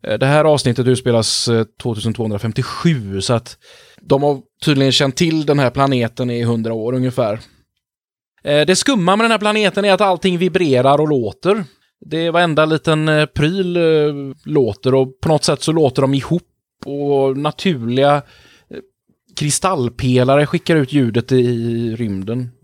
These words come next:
Väldigt konstigt. Men i alla fall, de landar, och vilka är det som är away team? Vilka är det som är minst viktiga, höll jag på att säga? Jo, det är Michael Burnham, det är Ash Tyler och det är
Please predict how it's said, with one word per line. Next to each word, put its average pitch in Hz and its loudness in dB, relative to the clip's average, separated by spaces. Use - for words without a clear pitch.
Väldigt - -10
konstigt. - -14
Men 196 -4
i 226 2
alla 214 4
fall, 156 0
de 185 2
landar, 196 2
och 165 -2
vilka 160 0
är 160 4
det 143 0
som 165 -2
är 147 0
away 151 2
team? 170 -4
Vilka 151 -2
är 139 2
det 131 2
som 151 -2
är 131 -2
minst 143 -6
viktiga, 143 -2
höll 139 0
jag 143 -2
på 139 -12
att 135 -6
säga? 127 2
Jo, 151 0
det 160 0
är 147 0
Michael 147 -2
Burnham, 160 2
det 143 2
är 147 4
Ash - -2
Tyler 139 2
och 135 -2
det 135 2
är 127 0